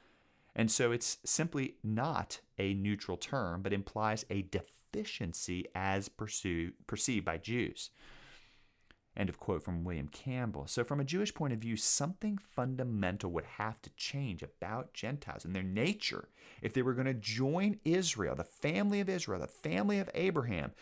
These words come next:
to be, you know, to be able to call the God of Israel Father and to call the Jewish people brothers and sisters in the kingdom of God. Something had to change because you can't merge, you know, pagans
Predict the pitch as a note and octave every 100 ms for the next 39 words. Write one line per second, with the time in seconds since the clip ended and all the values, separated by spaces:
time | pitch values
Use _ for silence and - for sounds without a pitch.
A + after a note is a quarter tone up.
0 | - - D3 C3+ C#3+ B2+ - - - C#3
1 | B2 A2 - - C3+ C#3+ F#3 F3 - -
2 | F3+ G3 E3 C3+ A#2 A2+ D3 F3 E3 E3
3 | D3 F#2+ - - D#3 D3 F#3 F#3 F#2+ D2
4 | - B2 B2 A#2+ B2+ - - F#3+ F3+ C#3
5 | C3 A#2 D3+ C#3+ - F3 F3 B2+ A2 C#3
6 | E3 D3+ B2+ A2+ - F#3+ - B2+ G#2 G2+
7 | - - - - C3+ - D#3 C3+ A2+ C#3
8 | D#3 A2 D3+ D#3+ D3+ C#3 G#2 - - F#3+
9 | F3 - - - - - B2+ C3+ B2+ F#3
10 | - A#2 B2+ G3+ C#3+ G#2+ A#2+ - - -
11 | - - B2+ A#2+ G2 G2+ - - - E3+
12 | G#3 C#3+ A2 C#3+ E3